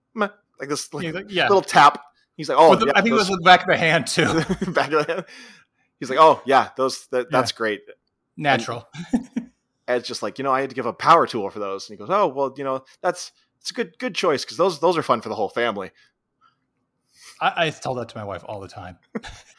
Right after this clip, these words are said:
Speaker 1: That her boobs are fun for the whole family?
Speaker 2: I do.
Speaker 1: How's that go?
Speaker 2: Uh, she just looks at me like I'm an idiot. Like, you know, that's like ninety-five percent of our relationship.
Speaker 1: I was gonna
Speaker 2: I
Speaker 1: say.
Speaker 2: say some-,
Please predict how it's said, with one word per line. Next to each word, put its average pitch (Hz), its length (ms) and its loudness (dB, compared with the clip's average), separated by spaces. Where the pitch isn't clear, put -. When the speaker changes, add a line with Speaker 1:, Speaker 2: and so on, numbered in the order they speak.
Speaker 1:
That 120 100 -4
her 117 100 0
boobs 113 280 -2
are 127 60 -4
fun 120 180 -2
for 127 80 -8
the 123 60 -2
whole 123 140 -2
family? 127 320 -6
Speaker 2:
I 127 140 -8
do. 95 240 -10
Speaker 1:
How's 131 220 -4
that 127 180 -4
go? 104 220 -8
Speaker 2:
Uh, 262 120 -8
she - 260 -10
just 185 240 -14
looks - 220 -16
at 147 80 -14
me 120 100 -12
like 113 160 -12
I'm 98 80 -14
an 95 100 -14
idiot. 110 420 -12
Like, 175 160 -4
you 190 160 -6
know, 175 120 -4
that's 196 220 -6
like 262 140 -8
ninety-five 113 640 -6
percent - 280 -10
of 113 80 -4
our 117 100 -4
relationship. 110 500 -6
Speaker 1:
I 151 40 0
was 135 80 -2
gonna 139 140 -2
Speaker 2:
I 135 40 0
Speaker 1:
say. 135 200 2
Speaker 2:
say 147 60 -4
some-, 139 380 -8